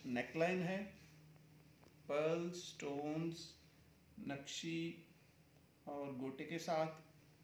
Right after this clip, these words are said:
Pure organza के ऊपर ये इसका beautifully डिजाइन front है।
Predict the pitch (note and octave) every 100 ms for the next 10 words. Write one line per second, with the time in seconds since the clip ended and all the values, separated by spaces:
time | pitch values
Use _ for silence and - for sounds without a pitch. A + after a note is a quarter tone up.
0 | - - - - - - - - - -
1 | - - - - - - - - - -
2 | - - - - - - F#3 D3 D#3 D3
3 | C3+ C#3 C#3+ C#3 D3 C#3+ D3 C#3+ C#3 C#3+
4 | C#3+ C#3+ C#3+ C#3 C#3+ D3 D#3 D3+ C3+ C3
5 | C#3 C#3 - - - - - - - -
6 | - - - - - - - - C3+ C#3+
7 | D#3+